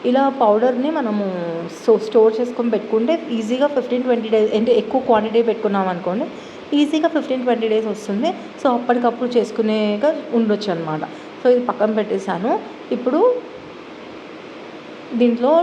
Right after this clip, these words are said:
డీప్ ఫ్రైకి సంబంధించిన ఆయిల్ ఎంత కావాలో అంత ఆయిల్ వేసుకొని, ఇవి already నేను ముక్కలు కట్ చేసుకొని, ఇది ఫోర్ ఈక్వల్గా కట్ చేసుకొని కడిగి వేయించుకుంటున్న వంకాయలు అనమాట. ఇవి మనకి రంగు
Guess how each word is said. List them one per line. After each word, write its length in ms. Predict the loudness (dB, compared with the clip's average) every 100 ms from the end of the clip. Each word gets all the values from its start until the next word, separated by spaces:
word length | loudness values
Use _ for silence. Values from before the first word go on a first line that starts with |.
| 2 -2
డీప్ 180 | -2 2
ఫ్రైకి 260 | 2 0 -2
సంబంధించిన 520 | 0 0 -2 -2 -4 0 2
ఆయిల్ 240 | 2 0 0 0
ఎంత 120 | 2 2 4 2
కావాలో 280 | 2 2 0 -2
అంత 120 | -2 0 0
ఆయిల్ 220 | 0 0 -2
వేసుకొని, 500 | -2 -4 -6 -4 -4 -6 -12 -16 -4 2
ఇవి 100 | 4 6
already 320 | 4 2 0 0
నేను 180 | 0 2 0 -2 -6 -8 -2
ముక్కలు 300 | -2 0 0 2
కట్ 140 | 0 0
చేసుకొని, 420 | -4 -4 -4 -2 -2 -4 -4 -4
ఇది 120 | -2 4
ఫోర్ 320 | 6 8 4 0 -2
ఈక్వల్గా 320 | 2 2 4 2
కట్ 140 | 0 -2
చేసుకొని 420 | -2 -2 0 0 -2 -8 -16 -16 -18 -18 -6 0
కడిగి 380 | 2 4 4 4 0 -10 -14 -16 -16 -16 -14 -16 -16 -14 -10 -8 2
వేయించుకుంటున్న 680 | 4 4 2 2 2 2 2 2
వంకాయలు 400 | 2 2 0 0
అనమాట. 320 | -2 -4 0 -2 -2 -10 -16 -2
ఇవి 120 | 0 2
మనకి 240 | 2 0 0
రంగు 220 | 0 0